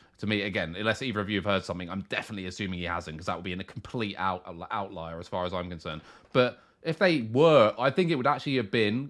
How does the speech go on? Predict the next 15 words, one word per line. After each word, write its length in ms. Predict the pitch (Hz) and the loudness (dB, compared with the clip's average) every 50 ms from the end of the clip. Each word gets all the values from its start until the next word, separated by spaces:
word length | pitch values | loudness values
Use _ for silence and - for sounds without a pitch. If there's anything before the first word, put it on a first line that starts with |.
| _ _ - | _ _ -4
a 80 | 113 | -4
fairly 580 | 110 - - 123 117 117 117 117 113 113 110 - - | -4 -2 -2 0 4 4 4 4 4 2 -2 -2 -4
interesting, 680 | 123 117 117 107 - - 104 95 - - 104 104 127 | 0 0 0 0 -2 -6 -8 -8 -6 -6 -4 -2 0
maybe 300 | 165 208 185 160 - 147 | 2 2 2 2 0 -4
still 260 | 120 - - 117 110 - 107 | -4 -2 -2 -4 -2 -2 -4
ill-advised, 600 | 107 104 98 90 78 92 87 82 85 95 98 - | -4 -4 -4 -4 -2 -2 -2 -2 -2 -4 -6 -6
but 120 | - 110 | -8 -10
a 40 | 120 | -2
fairly 280 | - - 165 151 135 | 2 4 4 4 4
interesting 400 | 131 113 127 120 - - - 113 | 2 -2 -4 -6 -6 -4 -6 -4
experiment 560 | 110 110 - - - 120 117 107 92 85 85 76 | -4 -6 -8 -2 0 2 2 2 2 -2 -6 -8
if 80 | 82 - | -6 -4
they'd 180 | 107 101 82 | -4 -4 -4
just 140 | - 92 - | -6 -10 -4
gone 220 | - 98 92 87 | -4 -4 -4 -4